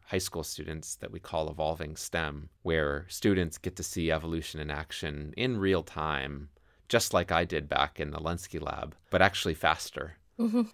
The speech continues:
Speaker 1: And it's been really gratifying. But the other piece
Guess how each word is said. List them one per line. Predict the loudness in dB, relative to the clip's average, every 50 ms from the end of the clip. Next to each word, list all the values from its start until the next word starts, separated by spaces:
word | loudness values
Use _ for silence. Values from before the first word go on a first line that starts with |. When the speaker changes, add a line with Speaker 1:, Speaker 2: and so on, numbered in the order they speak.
| _ -10 -2 2
Speaker 1:
And | 4 4 6 6 6 6 4 4 2 2 0 -4 -4 -2
it's | -2 -2 -2 -2
been | -6 -4 -2 0
really | 2 2 2 2
gratifying. | 2 4 4 4 4 2 -2 -2 -2 -2 -2 -4 -6 -12 -14 _ _ _ -20 -20 -20 -20 _ -6
But | -6 -4
the | 2 6 6
other | 6 6 4
piece | 0 0 0 2 2 2 2 0 -2 -2 -4 -6